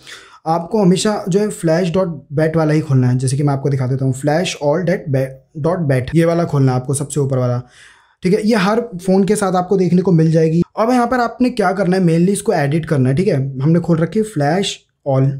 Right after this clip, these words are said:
dot bat। अब इस फाइल को हमने एडिट कर लेना है। एडिट कैसे करना है, पहले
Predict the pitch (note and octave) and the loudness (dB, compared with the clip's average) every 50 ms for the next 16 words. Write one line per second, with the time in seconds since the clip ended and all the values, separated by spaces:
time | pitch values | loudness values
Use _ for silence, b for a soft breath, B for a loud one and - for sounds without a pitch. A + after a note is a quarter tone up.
0 | - C#3+ C#3+ D3 C#3+ B2+ B2 A#2+ A2+ - - - _ b b b b b b b | -2 -2 -2 0 0 0 -2 -2 -4 -6 -12 -20 _ b b b b b b b
1 | b b b - F#3+ G3+ B3 A#3 - - G#3+ F#3 F3+ G3+ G3 A3+ G#3 F3 F3 G3+ | b b b -6 -4 -2 -2 -2 -2 0 0 0 0 0 0 2 2 4 4 4
2 | G3+ F3 D3+ D3 F3 E3+ - - D3+ C#3 C3+ C3+ C3+ C3 C3 C3 - - - E3+ | 2 2 0 0 -2 -2 -2 -2 -2 0 2 2 2 2 2 -2 -4 -4 -2 -2
3 | E3+ F#3 A3 B3 G#3 A3+ A3+ G#3+ A3+ G#3 G#3+ F#3+ G3+ G#3 A3+ A#3+ F#4 D4+ - - | 0 0 0 0 0 0 0 0 0 0 2 2 2 0 0 -2 -8 -10 -6 -2
4 | E3 E3 E3 F3+ G#3+ A#3 | 0 2 4 4 2 2